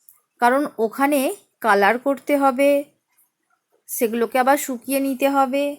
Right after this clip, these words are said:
অনেক সময় লাগবে। যদিও আমি জুয়েলারির কাজ এর আগে অনেকই করেছি,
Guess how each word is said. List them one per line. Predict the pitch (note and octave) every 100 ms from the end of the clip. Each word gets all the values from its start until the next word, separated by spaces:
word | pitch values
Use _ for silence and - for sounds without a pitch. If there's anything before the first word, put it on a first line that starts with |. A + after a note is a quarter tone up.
| _ _ _ - - - _ _
অনেক | - F4 G4+ -
সময় | C4+ B3+ B3 A#3
লাগবে। | G#3 F#3 F#3 F#3+ G3 _ _ - - - G3+
যদিও | F#3+ A3+ A#3 F#4+ E4 D#4+ - - _ _ _ _
আমি | - A#3 B3+ C#4 C4+ G3+ G3+
জুয়েলারির | G#3+ B3+ B3+ C4+ D4 C#4+ C4
কাজ | A#3 C#4 D#4 C4
এর | A#3+
আগে | G3+ A#3 B3
অনেকই | G#3 A3+ C4 D4+ C#4
করেছি, | A#3 A#3+ B3